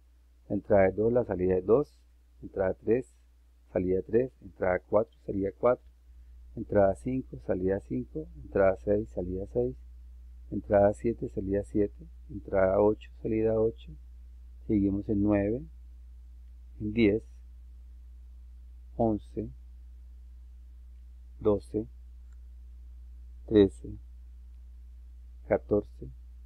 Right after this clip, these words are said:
y quince. Entonces aquí podemos ver perfectamente cómo está,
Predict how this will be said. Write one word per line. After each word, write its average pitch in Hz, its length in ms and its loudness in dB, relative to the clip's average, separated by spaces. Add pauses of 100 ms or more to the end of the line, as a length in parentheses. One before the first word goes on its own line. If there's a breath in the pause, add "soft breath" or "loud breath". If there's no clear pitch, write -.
(800)
y - 200 -18
quince. - 200 -10 (920)
Entonces 151 240 8
aquí 131 220 0
podemos 143 420 6
ver 139 280 8 (260)
perfectamente 131 720 2
cómo 127 320 -2
está, 123 440 2